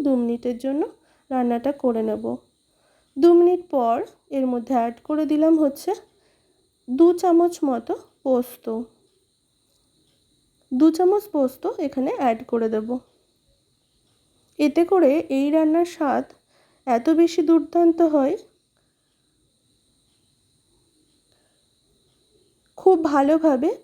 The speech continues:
পোস্ত দিয়ে আমি মিক্স করে নিচ্ছি, আর পোস্তটা দেওয়ার পর বেশ এক থেকে দু মিনিটের জন্য আবারও কিন্তু নাড়াচাড়া করে ভেজে নেব, যতক্ষণ না পোস্তটা অনেকটা মুচমুচে হয়ে আসছে,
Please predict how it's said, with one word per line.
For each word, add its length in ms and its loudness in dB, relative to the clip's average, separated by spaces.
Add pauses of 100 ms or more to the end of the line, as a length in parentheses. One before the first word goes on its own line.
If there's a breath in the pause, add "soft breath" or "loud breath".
পোস্ত 400 -4
দিয়ে 340 -4 (120)
আমি 220 -2
মিক্স 360 -2
করে 260 0
নিচ্ছি, 380 -2 (160)
আর 260 -2
পোস্তটা 580 -4
দেওয়ার 360 2
পর 240 0 (560 soft breath)
বেশ 260 0 (140)
এক 280 -2
থেকে 240 -4
দু 200 0
মিনিটের 420 -2
জন্য 260 -2 (200)
আবারও 420 0
কিন্তু 360 -2
নাড়াচাড়া 500 -4
করে 260 -4 (200)
ভেজে 300 0
নেব, 220 0 (520 soft breath)
যতক্ষণ 500 0
না 140 0 (180)
পোস্তটা 600 -4 (580)
অনেকটা 380 -2
মুচমুচে 760 4
হয়ে 260 0
আসছে, 380 -6